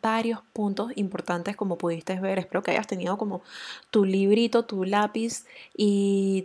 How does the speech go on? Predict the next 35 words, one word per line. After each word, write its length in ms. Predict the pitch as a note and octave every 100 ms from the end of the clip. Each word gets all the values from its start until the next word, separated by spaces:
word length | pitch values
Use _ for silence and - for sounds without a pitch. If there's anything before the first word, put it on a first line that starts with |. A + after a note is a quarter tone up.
| -
tu 140 | F#3
papel 400 | F#3 F3+ G#3+ G#3+
para 280 | G#3+ G#3 F#3+
poder 300 | F3 E3+ E3+
apuntar 580 | - - F3+ E3+ E3+ F#3+
todo 280 | - F#3+ G3
lo 140 | G#3
que 80 | G#3
hablamos. 560 | A#3 A#3 G#3 F#3 G3 G#3
Algunos 240 | G3+ A#3 C#4
de 60 |
los 100 | B3+
puntos 520 | - G3 F#3+ A3+ B3 -
que 340 | - F3+ - - -
para 180 | -
mí 160 | F#3 F#3
son, 460 | F#3 G3 G3+ G#3+ -
fueron 240 | G3+ G3+
sumamente 420 | - A3+ A3 G#3+
importantes 500 | A3+ - - E3+ F#3+ F#3+
es 80 |
que 180 | - -
nuestra 300 | G#3 G3 -
marca 300 | F#3 G3 G#3
personal 400 | A#3+ F#3+ F3+ F3 G3
lo 100 | G3+
llevamos 440 | F3+ E3+ G3 G#3
en 200 | F#3+ F3+
todo 360 | F3 G3 F#3+ G3+
momento, 460 | F3 E3+ E3 D#3+
no 100 | F3+
solo 300 | F#3 - F#3+
en 100 | F#3+
redes 300 | F#3+ F#3 -
sociales. 580 | - - - A2 A2 -